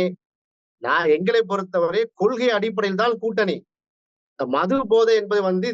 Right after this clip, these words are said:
திமுக, அதிமுக ஆ-, ஆட்சி அப்படின்னு பாக்காங்க. அதிமுக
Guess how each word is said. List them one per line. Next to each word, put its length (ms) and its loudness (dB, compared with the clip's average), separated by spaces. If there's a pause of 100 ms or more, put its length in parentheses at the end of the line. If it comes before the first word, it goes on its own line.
திமுக, 380 -4 (160)
அதிமுக 480 -4
ஆ-, 400 0 (100)
ஆட்சி 360 0 (480)
அப்படின்னு 420 0 (100)
பாக்காங்க. 420 0 (640)
அதிமுக 720 0